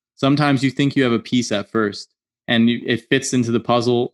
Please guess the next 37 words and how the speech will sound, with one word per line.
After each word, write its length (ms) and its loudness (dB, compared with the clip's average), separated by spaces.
but 100 2
not 200 2
a 60 2
hundred 240 0
percent. 460 -2
And 140 0
then, 140 4
like, 200 0
you 60 2
have 180 0
to, 320 0
then 160 2
you 120 4
do 160 4
an 80 2
adjustment 520 0
and 60 2
it's 80 0
like, 100 2
"Aha, 540 2
this 260 6
is 60 -2
the 100 2
piece." 380 0
And 80 2
it's 100 0
like, 220 2
sometimes 480 2
your 100 4
pieces 400 0
will 160 4
adjust 380 -2
a 40 0
little 180 2
bit, 280 -2
but 220 -2
I, 200 2